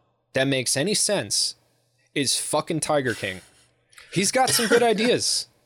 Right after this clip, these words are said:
Speaker 1: He's got some, he, he, dude, this motherfucker knows what it's like to be poor.
Speaker 2: True.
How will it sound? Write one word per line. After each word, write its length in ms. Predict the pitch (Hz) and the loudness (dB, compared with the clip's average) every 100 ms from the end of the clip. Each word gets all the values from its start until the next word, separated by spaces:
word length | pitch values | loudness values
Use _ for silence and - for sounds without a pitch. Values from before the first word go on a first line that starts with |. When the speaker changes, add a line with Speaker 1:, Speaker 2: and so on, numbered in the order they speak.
| _ _ _ _ _ _ _ _ _ | _ _ _ _ _ _ _ _ _
Speaker 1:
He's 200 | 175 277 | 0 2
got 160 | 311 330 | 2 0
some, 120 | 339 | 0
he, 280 | 220 311 330 | 0 0 0
he, 220 | - 330 | 0 -2
dude, 520 | 226 262 339 - 165 - | 0 2 2 2 -10 -10
this 360 | 175 170 277 277 | -6 -2 0 2
motherfucker 520 | 339 294 320 294 247 | 0 2 0 -2 0
knows 320 | 190 247 220 | 2 2 2
what 100 | 226 | 0
it's 140 | 214 214 | 0 0
like 160 | 208 | -2
to 80 | - | -4
be 100 | 202 | -8
poor. 280 | - 151 95 | -4 -2 -2
Speaker 2:
True. 340 | 127 107 107 | -2 -2 -2